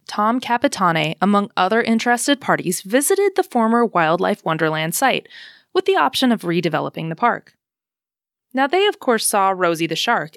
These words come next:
at the time of the visit. The park redevelopment was ultimately not viable and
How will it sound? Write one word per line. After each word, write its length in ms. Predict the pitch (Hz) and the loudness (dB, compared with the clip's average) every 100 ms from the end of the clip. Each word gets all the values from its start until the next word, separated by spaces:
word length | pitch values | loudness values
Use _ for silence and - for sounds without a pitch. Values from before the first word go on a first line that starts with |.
| - | -4
at 240 | 254 247 | -4 -4
the 60 | 185 | -8
time 280 | - 170 156 | -2 -2 -2
of 120 | 147 | -10
the 80 | 147 | -6
visit. 360 | 180 165 - _ _ _ _ - _ _ - | -6 -6 -10 _ _ _ _ -20 _ _ -6
The 80 | 254 | -4
park 280 | - 370 294 | 0 -2 0
redevelopment 680 | 262 208 190 185 185 196 - | 0 0 0 0 -2 -4 -2
was 220 | 226 214 - | -2 -2 -6
ultimately 480 | 269 247 233 240 | -4 -2 -2 2
not 380 | 226 190 180 170 | 0 2 0 -2
viable 500 | 170 151 143 143 - - | -4 -4 -4 -8 -8 -2
and 280 | 202 214 | 0 0